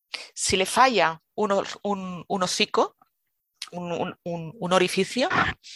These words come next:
entonces le falta la lateralidad. Sería, sería, eh, como cuando nosotros perdemos la vista de un ojo, que perdemos las, la tres, las tres dimensiones, la profundidad. Exacto.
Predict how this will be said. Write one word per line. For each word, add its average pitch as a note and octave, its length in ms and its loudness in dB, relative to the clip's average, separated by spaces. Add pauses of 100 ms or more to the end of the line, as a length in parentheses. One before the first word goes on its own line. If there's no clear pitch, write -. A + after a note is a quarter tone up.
(1700)
entonces G3+ 340 4
le B3 80 4 (260)
falta G3+ 240 6
la G#3+ 100 8
lateralidad. F#3+ 520 6 (340)
Sería, A3+ 600 4
sería, A3 720 4
eh, F3+ 680 -2 (460)
como F#3+ 240 2
cuando F#3+ 260 6
nosotros A3 380 2
perdemos B3 420 4
la A#3+ 100 6
vista A3 440 4
de G#3 100 0
un G#3 140 -6
ojo, G#3+ 340 -6 (540)
que G#3 120 4
perdemos G3+ 420 6
las, - 220 2
la F#3+ 200 6
tres, F#3+ 360 -4
las F#3 200 0
tres F#3+ 200 -4
dimensiones, G3 560 0
la G#3 80 6
profundidad. F#3 640 2 (1080)
Exacto. F3+ 560 0